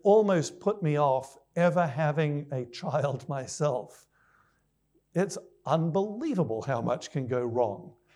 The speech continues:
In fact, <laughs> yeah, every single person is a miracle. There is no doubt about that. Uh, it's a good thing God was there supervising.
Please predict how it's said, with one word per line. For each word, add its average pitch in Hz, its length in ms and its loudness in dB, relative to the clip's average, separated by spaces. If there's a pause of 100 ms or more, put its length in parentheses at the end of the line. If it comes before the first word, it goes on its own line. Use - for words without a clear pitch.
(260)
In 160 200 4
fact, 170 500 4 (220)
<laughs> - 200 -20
yeah, 190 220 8 (460)
every 240 400 8
single 196 500 4
person 160 800 6 (580)
is 180 220 8
a 165 80 8
miracle. 165 840 6 (400)
There 165 200 10
is 147 120 8
no 175 240 12
doubt 147 420 10
about 117 420 6
that. 107 320 0 (840)
Uh, 104 240 -4
it's 151 140 -4
a 156 40 0
good 196 220 12
thing 180 300 6
God 165 260 8
was 127 300 2
there 147 220 6
supervising. 113 920 -2